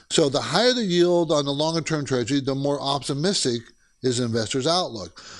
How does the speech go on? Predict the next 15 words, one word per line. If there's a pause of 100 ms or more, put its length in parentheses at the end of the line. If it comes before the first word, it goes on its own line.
(420)
So
looking
back
over
thirty-nine
years,
how
high
did,
has
the
ten-year
treasury
rate
been?